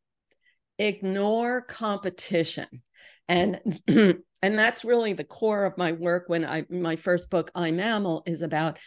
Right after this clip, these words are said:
how competitive mammals are. And so when I first started writing, I was always hearing the critical voice in academics. Academics are very critical of each other. And so anything I would write,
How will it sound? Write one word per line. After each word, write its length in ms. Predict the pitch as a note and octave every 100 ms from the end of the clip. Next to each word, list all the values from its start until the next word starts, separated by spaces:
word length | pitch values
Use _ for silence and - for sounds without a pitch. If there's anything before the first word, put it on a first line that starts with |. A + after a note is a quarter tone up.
| - -
how 140 | F3
competitive 840 | F3 F#3+ D#3 - A#3+ A#3+ G3+ E3 F3
mammals 480 | E3 D#3+ D#3 D#3
are. 380 | C#3+ C#3+ B2+ A#2+ - - - _
And 240 | F3 F3 E3+
so 500 | - G3 F3 E3+ E3+
when 220 | F#3 A3
I 120 | D4+ A#4+
first 260 | - D4+ -
started 420 | B3 A3 G3+ F#3
writing, 420 | E3+ D#3+ D3+ D3+ - - _
I 80 | B3
was 180 | C4+ C4+
always 320 | A#3 A3 -
hearing 380 | - G3+ G#3 F#3+
the 80 |
critical 560 | D#3+ - F#3 F3 F#3 D#3+
voice 420 | C#3+ D#3+ D3+ D#3 -
in 180 | E3+
academics. 960 | - F#3 F#3 F3+ G3 B3 G3 E3 - - - - - _ _
Academics 540 | - - G3+ F#3 F3+ F3
are 140 | D#3
very 400 | D#3+ F3+ F3 E3
critical 540 | E3 G3+ F#3 F#3 D#3+ D#3+
of 100 | D3
each 240 | D#3 D#3
other. 380 | D#3 D3 C3+ -
And 220 | E3+ E3
so 260 | D#3+ E3+ E3
anything 540 | E3 F3 G3 F#3+ F3+
I 140 | E3 D#3+
would 180 | E3 C#3+
write, 460 | F#3+ G#3+ F3 D#3+